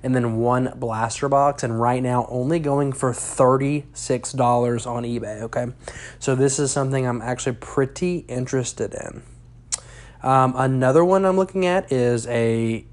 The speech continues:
first off the line, uh, two box lot. Okay, so this is a first off the line. These were loaded. I mean, absolutely loaded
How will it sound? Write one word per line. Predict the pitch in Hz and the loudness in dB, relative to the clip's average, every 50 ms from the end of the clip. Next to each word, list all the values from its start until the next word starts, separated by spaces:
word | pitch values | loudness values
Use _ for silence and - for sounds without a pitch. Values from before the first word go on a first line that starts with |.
| - - - | -20 -20 -18
first | - - - - 151 151 151 147 - | -12 -4 2 4 4 4 4 2 2
off | 131 143 143 143 139 - | 4 6 6 6 6 4
the | 147 139 | 2 4
line, | 135 131 131 127 123 123 127 135 139 147 156 165 160 - - - - - - - - - - - - - - - - - - | 4 4 4 2 2 2 0 0 0 0 -2 -4 -6 -8 -14 -20 -20 -20 -20 -20 -20 -20 -20 -20 -20 -20 -20 -20 -20 -20 -12
uh, | - 131 123 117 - - | -6 -4 -4 -4 -4 -4
two | - - 160 165 160 | -4 0 2 2 4
box | 143 147 143 139 131 131 - - | 6 6 6 6 4 0 -4 -4
lot. | 127 123 120 127 131 - - - - - - - - - | -4 -2 0 0 0 0 -2 -8 -16 -18 -20 -20 -20 -18
Okay, | - - 131 127 | -8 -4 -4 -2
so | 123 - 131 | 0 0 0
this | 139 143 147 | 0 0 0
is | 143 | -2
a | 139 127 | -2 -2
first | - - 143 143 139 127 | -2 2 2 2 4 4
off | 151 139 131 - | 4 4 4 2
the | 131 | 0
line. | 127 127 131 131 127 127 123 117 - - - - - - - - - - | 0 0 0 0 0 -2 -2 -4 -6 -12 -20 -20 -20 -20 -20 -20 -6 0
These | 143 147 156 135 131 | 2 2 4 2 2
were | 127 123 127 123 107 - - - | 2 4 4 4 2 0 -4 -6
loaded. | 123 120 117 117 120 120 120 123 127 127 123 110 107 98 101 | -4 -2 0 2 4 6 6 8 8 6 6 4 2 0 -2
I | 104 110 | -2 -2
mean, | 117 117 - | -2 -4 -4
absolutely | - 120 127 127 131 131 - - 123 131 131 123 117 113 | -2 2 4 4 4 4 2 0 0 0 0 0 0 0
loaded | 113 110 113 113 117 117 117 120 123 123 120 117 117 113 110 104 101 101 110 - | 0 0 2 2 4 4 4 6 6 6 6 4 4 2 0 -2 -2 -6 -10 -12